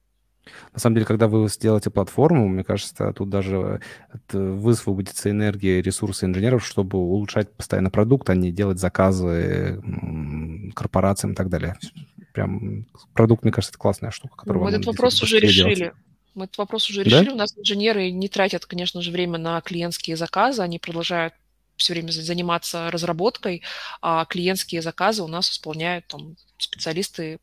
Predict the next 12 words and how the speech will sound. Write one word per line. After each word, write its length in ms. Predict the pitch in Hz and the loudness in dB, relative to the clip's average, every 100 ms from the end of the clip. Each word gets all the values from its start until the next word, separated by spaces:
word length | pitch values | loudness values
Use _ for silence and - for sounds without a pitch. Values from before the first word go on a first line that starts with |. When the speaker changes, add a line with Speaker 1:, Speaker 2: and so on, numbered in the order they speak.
| _ | _
Speaker 2:
по 300 | 160 165 170 | -4 -4 -4
управлению 580 | 170 - 175 180 165 156 | -6 -4 -2 0 -2 -4
нейронными 440 | 151 156 156 151 151 | -10 -10 -10 -10 -8
сетями, 340 | - 202 240 | -6 -4 -6
давайте 300 | 185 170 160 | -6 -8 -12
так 140 | - - | -12 -14
их 140 | - | -8
назовём. 160 | - 104 | 0 0
Speaker 1:
Прикольно. 320 | - 82 95 - _ _ _ _ _ _ _ _ _ _ _ _ _ - | 2 0 0 -6 _ _ _ _ _ _ _ _ _ _ _ _ _ -2
Прикольно, 340 | 113 - 95 | 2 4 2
понял. 380 | 98 95 95 123 - - - - | 4 4 4 2 -2 -16 -18 -20
Вань? 380 | - 104 98 | 2 6 6